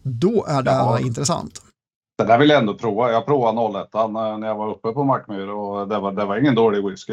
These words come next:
Speaker 2: Det var inte jätteimponerande, tyckte jag, utan det kändes som man hade blandat och blandat och blandat tills det till slut blev lite, lite väl landet lagom och, och mellanjuice igen, liksom, att det liksom inte riktigt tog vägen någonstans så. Men, eh, absolut, kul grej att prova den, det vill jag göra.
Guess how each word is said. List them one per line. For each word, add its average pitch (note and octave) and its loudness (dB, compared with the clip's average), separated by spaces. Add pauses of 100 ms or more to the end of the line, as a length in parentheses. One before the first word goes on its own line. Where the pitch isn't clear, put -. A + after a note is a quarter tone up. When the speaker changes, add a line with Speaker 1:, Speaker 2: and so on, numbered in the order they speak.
Speaker 2:
Det G#2+ -6
var G#2 -4
inte G#2 -6
jätteimponerande, G2+ -2
tyckte G2 -4
jag, G#2 -2
utan G#2 -2
det G2+ -2
kändes G2 -2
som G#2 -2
man G#2 2
hade G#2+ 0
blandat G#2+ 4
och G#2 -2
blandat G#2 2
och G2+ -4
blandat G#2 0
tills G#2+ -8
det G#2+ -6
till G#2 -10
slut G#2 -6
blev G#2 -4
lite, G#2+ -4 (680)
lite - -6
väl B2 4
landet A#2 2
lagom G#2+ -2
och, G#2+ -6
och A2+ -6
mellanjuice A2 -4
igen, G#2 -2
liksom, G#2+ -6
att G#2 -6
det A2+ -6
liksom G#2+ -8
inte G#2+ -6
riktigt G#2 -6
tog A2 -4
vägen G#2 0
någonstans A2 -2
så. - -4
Men, A2+ 4
eh, A2+ 4 (120)
absolut, B2 2
kul A#2+ 2
grej A2 2
att G#2+ -8
prova A2 2
den, B2+ 2
det A#2+ 0
vill B2 -2
jag G#2+ 0
göra. G2 -4